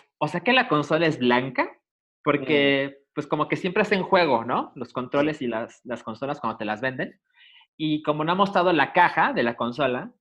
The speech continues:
Speaker 1: eh, la verdad es que no entiendo ese misterio, pero bueno, eh, mostraron primero el control, y el control tiene como estos colores como del P S V R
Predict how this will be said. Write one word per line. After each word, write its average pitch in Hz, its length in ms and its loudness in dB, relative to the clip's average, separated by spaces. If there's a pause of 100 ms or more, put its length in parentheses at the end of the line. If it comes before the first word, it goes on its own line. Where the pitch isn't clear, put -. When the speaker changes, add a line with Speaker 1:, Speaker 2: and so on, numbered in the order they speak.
(800)
Speaker 1:
eh, 113 400 -6
la 135 100 -2
verdad 156 140 2
es 160 60 -10
que 175 60 0
no 160 60 0
entiendo 147 260 0
ese 143 120 -4
misterio, 117 540 -6 (180)
pero 113 240 -2
bueno, 107 340 -6
eh, 123 440 -4
mostraron 151 320 0
primero 139 200 0
el 127 80 -2
control, 135 540 -2 (440)
y 139 100 0
el 139 160 0
control 156 800 -2 (440)
tiene 160 280 -2
como 135 260 -2
estos 143 840 0
colores 139 420 2
como 123 180 -2
del 117 160 -2
P 143 140 2
S 147 120 0
V 139 140 2
R 147 240 2